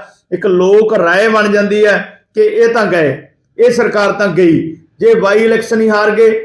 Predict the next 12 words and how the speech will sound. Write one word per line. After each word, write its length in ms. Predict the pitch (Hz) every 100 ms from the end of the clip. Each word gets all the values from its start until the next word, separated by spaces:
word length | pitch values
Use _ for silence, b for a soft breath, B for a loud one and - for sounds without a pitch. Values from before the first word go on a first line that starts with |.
| - -
ਹੁਣ 100 | 202
ਤਾਂ 180 | 226 220
ਇਹ 160 | 220 -
ਗਏ। 300 | 185 165 - - _ _ _ _ _ _ _ _ 240
ਇਹ 180 | 269 294
ਜਿਹੜੀ 280 | 269 254
ਚੀਜ਼ 340 | - 226 220 220
ਹੈ, 80 | 226
ਇਹਨੂੰ 760 | 233 233 247 262 254 240 -
ਬਚਾਉਣ 460 | 165 - 208 208 214
ਦੀ 140 | 208
ਖਾਤਰ 480 | 202 190 185 190 214